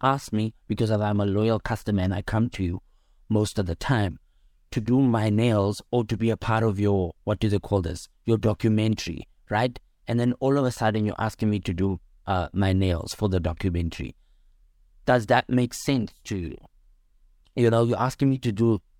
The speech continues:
the nails for your documentary. I'm here for you. So the least you could do is allow me to leave here without paying for these nails. Do you understand what I'm saying? So things like that just, you know,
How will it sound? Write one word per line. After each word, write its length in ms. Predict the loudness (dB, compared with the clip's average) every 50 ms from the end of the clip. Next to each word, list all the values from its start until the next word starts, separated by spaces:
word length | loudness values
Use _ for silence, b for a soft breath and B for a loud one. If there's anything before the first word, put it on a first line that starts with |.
| _ _ _
the 120 | 0 0
nails 260 | 2 4 2 2 0 0
for 180 | 0 0 0
your 280 | 0 2 2 2 2 2
documentary. 720 | 0 -2 -4 -2 -2 -2 -2 -2 -2 -2 -6 -8 -10 -10 -4 -2
I'm 140 | 0 0 2
here 200 | 2 2 2 2 2
for 140 | 0 0 0
you. 400 | 0 0 0 0 0 0 -2 -6 _ _ _ _ _ _ _ _ _ _ _
So 500 | -10 -2 2 4 4 4 4 2 0 -4 _ _ _ _ _
the 100 | -2 -2
least 280 | 0 0 0 0 -2 -2
you 60 | -2
could 200 | -2 -2 -2 0
do 300 | 0 2 2 0 -2 -4 _ _ _ _ _ _ -2
is 420 | 0 0 0 0 0 -2 -6 -12 _ _ _ _
allow 340 | 0 2 2 4 4 4 4
me 180 | 2 2 0 0
to 140 | 0 0 0
leave 340 | 2 2 2 2 0 0
here 200 | 0 0 2 2
without 400 | 2 0 0 -4 -6 -8 -10 -12
paying 300 | -8 -4 -2 -2 -2 0
for 120 | -2 -2 -2
these 220 | -2 -2 -2 -2
nails. 460 | -4 -4 -4 -4 -8 -10 -14 _ _ -20 _ _ -6 0
Do 60 | 2
you 40 | 2
understand 320 | 2 2 2 2 2 2 4
what 100 | 2 2
I'm 80 | 0
saying? 260 | 0 0 -2 -2 -2 -6 _ _ _ _ _ _ _ _ _ _
So 520 | -4 0 2 2 4 4 4 2 0 -2 -6 _ _ _ _ _ _ _ _ _ _ _ _ _
things 280 | -2 0 0 0 2 2
like 280 | 2 2 2 0 -2
that 360 | -2 -2 -2 -2 -2 -6 -12 -18 _ _ _ -10
just, 540 | -4 -2 -2 -2 -2 -4 -10 _ -20 -20 -16 -8
you 160 | -4 -2 -2 0
know, 260 | 0 -2 -2 -4